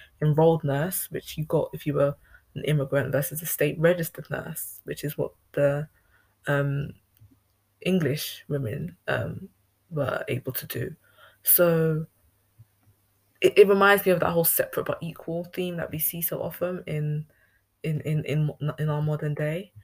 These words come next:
And, um, I was, I was super aware of it, and it concerned me, upset me, but there was nothing I could really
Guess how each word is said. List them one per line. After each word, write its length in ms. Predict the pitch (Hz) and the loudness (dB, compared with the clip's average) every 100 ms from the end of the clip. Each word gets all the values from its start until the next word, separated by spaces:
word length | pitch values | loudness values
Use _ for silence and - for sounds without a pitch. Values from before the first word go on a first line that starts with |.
| - - _ - | -20 -20 _ -8
And, 140 | 165 | -4
um, 160 | 170 165 | -4 -2
I 120 | 190 | 0
was, 300 | 185 185 - | 0 0 -2
I 60 | - | -4
was 140 | 190 | -6
super 300 | - 220 214 | -8 -8 -6
aware 220 | 208 220 | -2 -2
of 140 | 226 185 | -2 -2
it, 200 | - - _ - | -4 -6 _ -10
and 260 | - 170 165 _ | -6 -6 -8 _
it 120 | 185 | -10
concerned 440 | - 180 175 196 185 | -6 -4 -2 -2 -2
me, 120 | 147 | -4
upset 460 | 147 - - 202 - | -4 -4 -2 -2 -2
me, 260 | 156 110 - _ _ | -4 -4 -10 _ _
but 260 | 151 147 - _ _ _ | -2 -2 -4 _ _ _
there 400 | - _ _ 170 | -20 _ _ -8
was 140 | 165 | -4
nothing 280 | 180 185 170 | -2 -2 0
I 60 | |
could 200 | 165 165 | -2 -2
really 440 | 156 160 156 147 | -2 -2 -2 -4